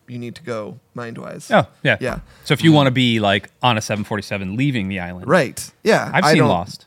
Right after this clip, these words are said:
Speaker 1: I don't need to actually do that,
Speaker 2: They were
Speaker 1: but
Speaker 2: dead the whole time.
Speaker 1: Okay. Um,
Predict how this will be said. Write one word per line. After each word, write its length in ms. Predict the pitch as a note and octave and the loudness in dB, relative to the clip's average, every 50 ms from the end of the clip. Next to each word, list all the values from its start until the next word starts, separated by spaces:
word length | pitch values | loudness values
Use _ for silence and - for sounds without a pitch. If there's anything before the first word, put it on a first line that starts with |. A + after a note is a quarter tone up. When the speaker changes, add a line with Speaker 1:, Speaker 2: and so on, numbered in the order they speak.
| _ - | _ 2
Speaker 1:
I 100 | D#3 F3+ | 2 4
don't 180 | G#3 F#3+ D3+ D3 | 4 4 2 2
need 180 | D3+ D#3+ D#3 C3+ | 0 0 0 0
to 200 | D#3 C#3+ - - | -2 -4 -2 -2
actually 420 | C#3+ C#3 B2 - - B2+ B2 A#2+ A#2+ | -2 -2 -4 -6 -6 -6 -4 -6 -6
do 280 | A2+ - C3 C3+ C3+ G#2 | -6 -6 -4 -4 -4 -4
that, 400 | G#2 A2+ - E2 - - - - | -8 -10 -12 -12 -14 -16 -16 -8
Speaker 2:
They 100 | - C#3+ | -4 -2
were 100 | C#3 A2+ | -2 -2
Speaker 1:
but 80 | G#2 - | -2 -2
Speaker 2:
dead 200 | - C#3 C#3 B2+ | -4 -4 -4 -4
the 80 | C3+ B2 | -2 -2
whole 160 | C3 C3 C3 | -2 -2 -4
time. 280 | - - C#3 C3 B2 B2 | -4 -6 -6 -4 -2 -2
Speaker 1:
Okay. 520 | B2+ B2+ B2+ B2+ - - G#2 - D3 D#3+ - _ _ _ _ - - - _ | -2 -4 -4 -6 -10 -12 -14 -14 -14 -16 -18 _ _ _ _ -20 -20 -12 _
Um, 720 | - C3 B2+ C3 B2+ B2+ B2+ B2+ B2+ B2+ B2+ B2 B2 A#2 | 0 2 2 4 4 2 2 0 0 0 -2 -4 -4 -6